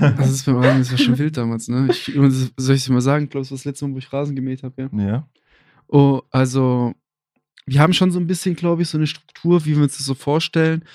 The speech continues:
Speaker 1: Vor allem, weil uns fallen auch ab und zu eben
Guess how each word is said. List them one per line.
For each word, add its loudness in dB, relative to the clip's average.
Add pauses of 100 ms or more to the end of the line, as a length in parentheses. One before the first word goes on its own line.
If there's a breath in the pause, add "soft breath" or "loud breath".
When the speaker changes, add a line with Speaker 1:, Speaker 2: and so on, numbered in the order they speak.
(320 loud breath)
Speaker 1:
Vor -2
allem, 2
weil 0
uns -4
fallen 2
auch -6
ab -10
und -6
zu -8
eben -4